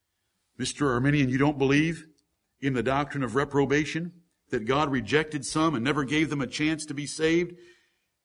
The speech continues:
because he only gave them one chance? What do you think about the angels that are reserved in chains to everlasting punishment?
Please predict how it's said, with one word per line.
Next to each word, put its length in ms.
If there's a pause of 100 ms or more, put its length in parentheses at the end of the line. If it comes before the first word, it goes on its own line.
(280)
because 280
he 80
only 200
gave 240
them 120
one 240
chance? 560 (1000)
What 140
do 40
you 100
think 240
about 200
the 200
angels 360
that 100
are 40
reserved 440
in 120
chains 420
to 100
everlasting 600
punishment? 520